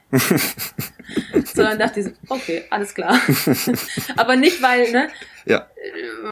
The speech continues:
Speaker 2: weil ich halt, äh, doof bin oder so, sondern einfach so, "Ah nee, die Konkurrentin." Also es,
Speaker 1: Ja,
Speaker 2: und auch noch die
Speaker 1: chancenlos.
Speaker 2: Konkurrentin, so.
Speaker 1: Ja,
Speaker 2: Ja,
Speaker 1: okay.
Speaker 2: so ungefähr.
Speaker 1: Mhm.
Speaker 2: Da habe ich's das erste Mal gemerkt. Ich hab dann die Rolle auch tatsächlich bekommen. Ähm, <laughs> und das war dann so, "Hm,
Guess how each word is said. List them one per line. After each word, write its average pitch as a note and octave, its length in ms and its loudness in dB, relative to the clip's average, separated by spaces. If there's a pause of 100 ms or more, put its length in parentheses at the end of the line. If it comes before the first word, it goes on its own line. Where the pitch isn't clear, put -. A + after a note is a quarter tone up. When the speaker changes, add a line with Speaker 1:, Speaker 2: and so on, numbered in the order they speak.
Speaker 2:
weil G#3+ 180 2
ich A#3+ 180 0
halt, G3+ 220 2
äh, F#3 260 -2
doof C4+ 240 2
bin D#4+ 140 0
oder D4+ 260 2
so, D4+ 120 0
sondern A#3+ 400 0
einfach A3 280 -2
so, A3 140 -8
"Ah G#3+ 340 -4
nee, G3+ 160 -2
die G3 100 -2
Konkurrentin." F#3 560 -8
Also G#3 120 0
es, G3+ 240 0
Speaker 1:
Ja, G#2 120 4
Speaker 2:
und - 140 -2
auch A#3 60 6
noch A#3 100 4
die - 60 -2
Speaker 1:
chancenlos. F#2 680 4
Speaker 2:
Konkurrentin, F3 140 -10
so. G#2+ 120 -2
Speaker 1:
Ja, F#3+ 180 0 (240)
Speaker 2:
Ja, - 20 -2
Speaker 1:
okay. - 220 -8
Speaker 2:
so - 180 -4
ungefähr. G3 640 -4
Speaker 1:
Mhm. F3+ 340 -2
Speaker 2:
Da A#3 160 4
habe A#3 220 2
ich's G#3 160 -4
das - 80 -2
erste F#3+ 280 0
Mal F#3 320 -4 (380)
gemerkt. F3+ 540 -8 (180)
Ich A#3 180 -4
hab A#3 80 2
dann A#3+ 140 2
die A3+ 80 -2
Rolle A3 280 4
auch A3+ 60 2
tatsächlich G#3 400 -6
bekommen. A#3+ 480 0 (580)
Ähm, G#3 280 -2
<laughs> - 40 4 (920)
und C#4 220 4
das - 160 2
war A#3+ 100 6
dann A#3 140 0
so, A#3 80 0 (100)
"Hm, F4+ 200 -4